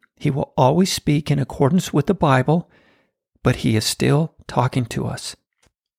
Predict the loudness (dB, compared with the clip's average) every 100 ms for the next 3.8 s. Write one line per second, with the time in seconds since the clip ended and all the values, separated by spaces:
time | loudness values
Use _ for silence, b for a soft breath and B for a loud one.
0 | _ _ _ -2 0 0 2 2 2 2
1 | 2 2 0 -6 -12 -12 _ _ _ -4
2 | -2 -2 -4 -6 -4 0 0 0 -4 -8
3 | -4 -2 0 2 2 0 -12